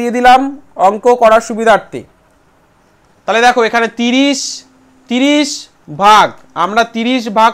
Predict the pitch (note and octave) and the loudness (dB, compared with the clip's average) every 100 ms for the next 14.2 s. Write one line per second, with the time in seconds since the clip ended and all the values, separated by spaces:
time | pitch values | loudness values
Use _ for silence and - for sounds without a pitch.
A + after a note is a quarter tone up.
0 | - A#3+ A#3+ C4 C#4+ D4+ _ _ _ _ | 0 0 0 0 -2 -6 _ _ _ _
1 | _ _ _ _ _ _ _ _ _ _ | _ _ _ _ _ _ _ _ _ _
2 | _ _ _ _ _ _ _ _ _ _ | _ _ _ _ _ _ _ _ _ _
3 | - A#3 C4+ C#4 G#3 A#3 B3 C4 B3+ C4 | -6 -2 0 -2 -2 0 0 2 0 2
4 | C#4 A#3+ B2 - _ _ _ _ _ _ | 0 0 -2 -12 _ _ _ _ _ _
5 | _ _ _ - G3+ G#3 B3 B3+ C4+ C4+ | _ _ _ 2 2 4 0 2 0 -2
6 | - A3+ A3+ G#3+ D#3 F#2+ _ D3+ D3 G#3+ | -4 2 6 6 4 -4 _ -16 -2 2
7 | A#3 B3+ C4+ - - D#3+ F#3+ G#3 A3 B3 | 4 6 4 -2 -18 -4 2 6 6 6
8 | C4+ C4+ G3 F#3 A#3 A#3+ G#3+ F3 A3+ A#3 | 4 2 -10 -6 0 0 -2 -6 -4 -2
9 | B3+ B3+ F#3+ A#3 B3 C4 A#3+ A#3 A#3 F3 | -2 -4 -4 -2 -2 -4 -4 2 2 2
10 | - - _ _ _ _ G3+ B3 A#3+ B3 | -4 -20 _ _ _ _ 0 2 2 0
11 | C4 B3+ - A3+ - B3 B3+ A#3+ F#3 A3+ | 0 -2 -4 -8 2 2 4 0 0 -2
12 | A#3+ B3 - A3+ A#3+ B3+ B3 G#3+ D#3 E3+ | -2 -4 -4 -4 -4 -4 -2 -4 -4 -2
13 | G3 A#3+ C4 B3 D#3 F#3+ A3 D#3 C#3+ - | -2 -2 -4 -6 -6 -8 -8 -12 -16 -8
14 | E3+ E3+ | -6 -6